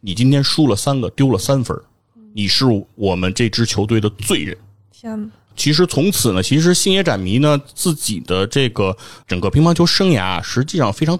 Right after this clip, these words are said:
Speaker 1: 短暂，
Speaker 2: 嗯。
Speaker 1: 他只有九年的时光，在他的乒乓球的这个生涯当中，其实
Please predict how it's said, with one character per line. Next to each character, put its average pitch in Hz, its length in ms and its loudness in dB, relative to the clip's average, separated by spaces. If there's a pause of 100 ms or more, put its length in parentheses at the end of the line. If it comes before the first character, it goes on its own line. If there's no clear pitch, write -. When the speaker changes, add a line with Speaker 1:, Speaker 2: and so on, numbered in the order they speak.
Speaker 1:
短 - 200 -2
暂， - 160 -8 (240)
Speaker 2:
嗯。 233 200 -20
Speaker 1:
他 160 160 -2 (100)
只 131 360 0
有 151 160 4
九 101 400 -2
年 92 200 -6
的 151 100 0
时 - 200 -4
光， 90 200 -8 (480)
在 90 200 -2
他 98 120 -2
的 92 80 0
乒 98 220 -2
乓 101 140 0
球 - 180 -6
的 98 80 -6
这 95 100 -4
个 - 80 -6
生 92 160 -8
涯 90 140 -6
当 98 160 -10
中， 113 100 -12 (120)
其 - 180 -2
实 131 240 2